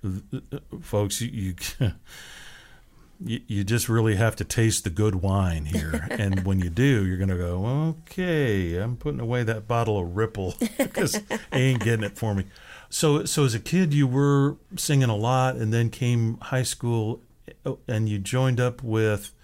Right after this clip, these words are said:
Speaker 1: Tallahassee Nights Live, you said, uh, let's say t-, around two thousand ten, eleven, twelve,
Speaker 2: Right.
Speaker 1: somewhere in there.
Speaker 2: Around there.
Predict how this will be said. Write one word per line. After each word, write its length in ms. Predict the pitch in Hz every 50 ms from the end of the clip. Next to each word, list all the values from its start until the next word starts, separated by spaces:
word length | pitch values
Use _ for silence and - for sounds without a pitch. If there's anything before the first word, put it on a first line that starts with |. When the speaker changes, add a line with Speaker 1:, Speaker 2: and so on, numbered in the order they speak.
| - - - - - - - - _ - -
Speaker 1:
Tallahassee 520 | - - 123 120 120 117 107 - - 113
Nights 420 | 107 110 107 104 101 101 - - -
Live, 560 | 117 110 110 110 113 110 110 107 107 101 101
you 140 | 110 107 98
said, 760 | 101 - - - 117 110 104 107 104 104 101 101 104 - - -
uh, 20 | -
let's 520 | 98 - 113 113 113 113 110 110 110 -
say 220 | - - 110 104 98
t-, 280 | 101 - - - - - - - - - - 98 95 - -
around 480 | 123 120 110 107 104 104 101 98 98
two 160 | - - 113
thousand 500 | 104 - 110 107 104 104 92 101 98 92
ten, 400 | - - 120 110 110 107 107 107 104
eleven, 320 | 98 104 104 101 98 101
twelve, 160 | 220 208 185
Speaker 2:
Right. 120 | - 110 -
Speaker 1:
somewhere 280 | - 117 107 101 98
in 80 | 98 101
there. 100 | 101 -
Speaker 2:
Around 380 | 185 185 180 175 180 185 180 180
there. 300 | 170 156 147 156 175